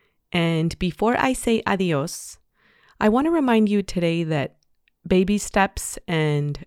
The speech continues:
small progress is still progress. We tend to assess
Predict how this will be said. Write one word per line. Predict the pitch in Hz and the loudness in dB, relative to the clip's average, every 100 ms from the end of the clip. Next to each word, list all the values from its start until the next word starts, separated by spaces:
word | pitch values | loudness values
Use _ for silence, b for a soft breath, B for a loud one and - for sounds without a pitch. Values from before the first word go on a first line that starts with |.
| _ | _
small | - - 175 170 165 170 | -12 -6 0 4 2 0
progress | - 160 156 156 156 151 - - _ - | 0 0 0 -4 -4 -6 -10 -16 _ -6
is | 170 - | -4 -4
still | - 180 156 139 - - _ _ - | -4 -2 0 -2 -6 -12 _ _ -12
progress. | - 143 139 120 - - - _ _ _ _ _ _ _ _ _ _ _ _ _ _ | -6 -6 -6 -10 -12 -18 -20 _ _ _ _ _ _ _ _ _ _ _ _ _ _
We | 190 180 | -2 -2
tend | - 202 202 | 2 4 4
to | - 208 196 - | 2 0 0 0
assess | 175 - 147 143 - - | -4 0 0 0 -4 -10